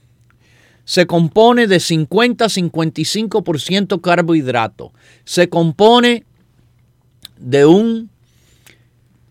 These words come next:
quince por ciento, diez a quince de proteína, diez a quince de grasa,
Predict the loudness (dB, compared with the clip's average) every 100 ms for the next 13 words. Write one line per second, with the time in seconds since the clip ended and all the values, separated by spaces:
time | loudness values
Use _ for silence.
0 | _ _ _ _ _ _ _ _ _ _
1 | _ 0 2 2 2 0 0 -4 -4 -2
2 | -2 -4 -4 -4 -6 _ _ _ _ _
3 | -14 0 0 2 -2 -4 -4 -4 -2 -2
4 | 0 -4 -2 -4 -2 -2 0 0 -2 -2
5 | -2 0 -2 -4 -6 -6 -8 -8 -8 -10
6 | -8 -8 -6 -10 -14 -20